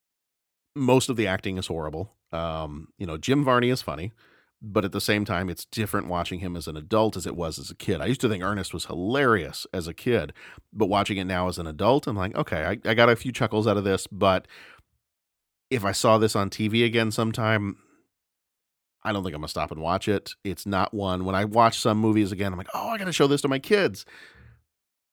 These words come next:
This is not one I'm gonna show to my kids. Uh, there's plenty of other funny movies that I'm gonna show to my kids. I'm not gonna take the time out to show this one, partially because there's also some stuff in here that's not really for kids. I, I was kinda surprised, from what I remember of the other Ernest stuff,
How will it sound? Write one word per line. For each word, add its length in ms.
This 240
is 80
not 180
one 100
I'm 80
gonna 120
show 140
to 60
my 100
kids. 500
Uh, 240
there's 280
plenty 360
of 80
other 160
funny 240
movies 540
that 140
I'm 80
gonna 140
show 160
to 60
my 120
kids. 460
I'm 140
not 160
gonna 80
take 200
the 40
time 220
out 80
to 80
show 140
this 200
one, 180
partially 300
because 260
there's 140
also 260
some 160
stuff 240
in 60
here 140
that's 240
not 280
really 300
for 320
kids. 500
I, 280
I 20
was 160
kinda 280
surprised, 680
from 240
what 160
I 60
remember 380
of 80
the 120
other 160
Ernest 340
stuff, 400